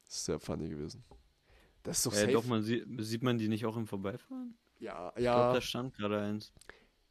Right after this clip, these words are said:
Speaker 1: Das
Speaker 2: Ich schau
Speaker 1: Schlimme
Speaker 2: mir gerade Gameplay an, quasi.
Speaker 1: Ja, das Schlimme ist, <laughs>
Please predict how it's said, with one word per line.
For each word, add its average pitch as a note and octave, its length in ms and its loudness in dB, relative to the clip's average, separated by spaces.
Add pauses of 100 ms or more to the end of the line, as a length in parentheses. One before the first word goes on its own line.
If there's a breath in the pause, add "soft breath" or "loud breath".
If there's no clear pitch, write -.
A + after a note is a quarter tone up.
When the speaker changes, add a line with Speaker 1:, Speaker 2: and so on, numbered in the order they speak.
(340)
Speaker 1:
Das C3+ 240 4
Speaker 2:
Ich E3+ 120 4
schau G#3+ 100 8
Speaker 1:
Schlimme - 20 8
Speaker 2:
mir C3 120 6
gerade A2 240 4
Gameplay A2+ 380 6
an, G#2 220 2
quasi. G#2 340 -6 (140)
Speaker 1:
Ja, A2+ 280 4 (320 soft breath)
das B2+ 140 0
Schlimme D#3 360 6
ist, - 260 2
<laughs> - 680 0